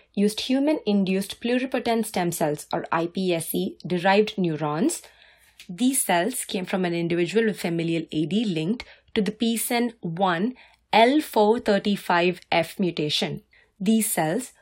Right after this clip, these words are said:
were compared for their biochemical phenotype with brain tissue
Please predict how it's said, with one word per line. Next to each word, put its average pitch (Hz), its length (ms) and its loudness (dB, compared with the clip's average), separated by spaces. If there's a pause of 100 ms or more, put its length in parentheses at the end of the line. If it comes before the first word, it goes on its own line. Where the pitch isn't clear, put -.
(120)
were 190 80 -4
compared 185 580 -2
for 214 120 -4
their 180 140 0
biochemical 185 760 0
phenotype 165 720 -2
with 151 180 -2
brain 185 320 0
tissue 170 460 -2